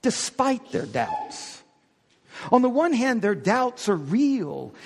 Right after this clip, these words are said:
and they hold them back from faith. On the other hand, the pull, the attraction of the gospel draws them toward faith. And in the end, they decide to put their trust in God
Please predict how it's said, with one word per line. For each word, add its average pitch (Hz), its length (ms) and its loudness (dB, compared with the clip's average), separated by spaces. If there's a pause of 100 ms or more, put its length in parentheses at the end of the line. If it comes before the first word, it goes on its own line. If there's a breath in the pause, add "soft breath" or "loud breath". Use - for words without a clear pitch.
(100)
and 190 120 2
they 208 100 2
hold 277 460 0
them 190 260 -2
back 240 440 0
from 165 320 0
faith. 226 460 0 (180 loud breath)
On 185 140 4
the 185 120 2
other 294 220 2
hand, 185 300 0 (220 loud breath)
the 185 80 2
pull, 185 640 -2
the 175 200 0
attraction 254 880 -2
of 165 100 -2
the 180 80 4
gospel 220 600 2 (220 loud breath)
draws 160 640 0
them 226 200 2
toward 240 520 -2
faith. - 580 -8 (260 loud breath)
And 165 120 4
in 254 220 2
the 262 180 0
end, 196 400 -4 (680 loud breath)
they 208 120 6
decide 214 540 0
to 190 80 -2
put - 380 -2
their 202 140 2
trust 226 460 -2
in 202 140 2
God 208 480 2